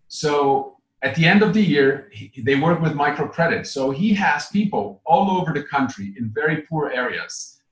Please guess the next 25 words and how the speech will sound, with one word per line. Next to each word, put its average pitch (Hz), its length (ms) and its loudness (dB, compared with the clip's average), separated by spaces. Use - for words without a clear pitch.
where, 135 380 2
where 131 180 0
they 147 200 0
can 143 320 -2
benefit 165 500 0
from 127 420 0
the 131 60 -4
microcredit. 123 760 -2
So 113 240 -6
we'll 131 240 -2
make 135 320 -6
other 120 160 -2
people's 131 420 -4
life 117 320 -2
better. - 300 0
Uh, 127 420 0
at 139 140 -8
the 185 100 0
end 226 140 2
of 208 100 0
the 208 80 2
year, 175 220 2
when 139 180 2
he 190 140 -2
identifies 175 1120 -2